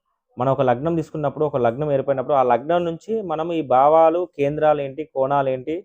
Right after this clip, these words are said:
వీటికి ఏవి మనకు శుభ ఫలితాన్ని ఇస్తుంది, ఏవి, ఏవి మనకు నెగిటివ్ ఫలితాన్ని ఇస్తుంది అనేది మనం స్థూలంగా నేర్చుకోవడానికి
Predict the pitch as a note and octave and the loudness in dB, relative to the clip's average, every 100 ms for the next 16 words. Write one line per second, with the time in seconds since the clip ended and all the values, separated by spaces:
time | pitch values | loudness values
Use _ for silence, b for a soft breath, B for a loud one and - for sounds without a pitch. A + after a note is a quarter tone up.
0 | _ _ _ _ _ - C3 C#3+ C3 C3 | _ _ _ _ _ 0 0 2 0 0
1 | D#3 D3+ C#3+ C3 C3+ C#3 C3+ C#3 B2+ - | 0 -2 -6 -2 -2 0 -2 -2 -4 -10
2 | C#3+ B2+ C3 F#2+ B2+ C#3+ C#3 C3 B2 B2+ | -8 -4 -2 -2 -6 -6 -6 -6 -6 -4
3 | C3+ C3 A#2+ B2 A2+ - A2+ A#2+ A2+ B2 | -4 -6 -4 -6 -8 -14 -10 -8 -6 -6
4 | F#3 A#3+ _ _ _ - D3+ D#3 - E3 | -8 -12 _ _ _ -8 -6 -6 2 4
5 | F#3+ G3 F3+ F3 - E3+ D#3+ D#3 E3+ | 4 4 0 0 0 0 0 -2 -8